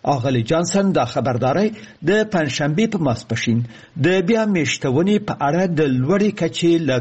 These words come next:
کنفرانس وروسته په یوه خبري غونډه کې ورکړ. دا او د اروپایي اتحادیې د بهرنیو چارو مشر جوزف بوریل د دې کنفرانس قربانه وو. په کنفرانس کې د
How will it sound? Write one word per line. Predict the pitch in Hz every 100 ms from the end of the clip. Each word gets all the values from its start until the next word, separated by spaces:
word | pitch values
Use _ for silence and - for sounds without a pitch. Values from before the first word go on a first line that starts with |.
| 123
کنفرانس | 117 117 117 113 -
وروسته | 131 175 214 214 202 - - -
په | 165 180 175
یوه | 127 123
خبري | - 123 123 123
غونډه | 120 190 131 113
کې | - 120
ورکړ. | 120 - 131 113 - _ -
دا | 160 233 240 226 202
او | 202
د | 180 170
اروپایي | 165 196 202
اتحادیې | 165 147 156 185
د | 185
بهرنیو | 143 120 156 196 -
چارو | 170 160 131
مشر | 156 190 185 - 139 120
جوزف | 233 175 151 180 180 - 143
بوریل | 165 214 113 98 117
د | - 151 131
دې | 127 127
کنفرانس | 117 127 139 175 - -
قربانه | 190 170 190 202
وو. | 117 117 - _
په | 196 196
کنفرانس | 202 196 214 214 -
کې |
د | 202